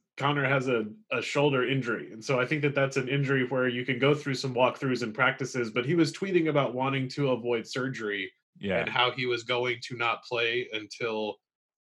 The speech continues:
Speaker 1: he was confident that he could avoid surgery.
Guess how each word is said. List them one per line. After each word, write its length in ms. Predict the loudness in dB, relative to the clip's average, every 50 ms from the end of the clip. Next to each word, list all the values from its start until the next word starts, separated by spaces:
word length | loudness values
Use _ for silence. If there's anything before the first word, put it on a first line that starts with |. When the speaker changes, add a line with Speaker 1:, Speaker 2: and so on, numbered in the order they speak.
| _ _
Speaker 1:
he 240 | -8 -6 -6 -4 -4
was 180 | -6 -8 -8
confident 560 | -8 -4 -4 -4 -4 -2 -4 -4 -4 -4 -4
that 140 | -6 -8 -8
he 180 | -8 -14 -16 _ _ _ _ _ _ -8
could 300 | -4 -2 -2 0 -2 -2
avoid 500 | -2 -4 -4 -2 -2 -2 0 0 -2 -2
surgery. 480 | -2 -2 -2 0 0 0 0 -2 -2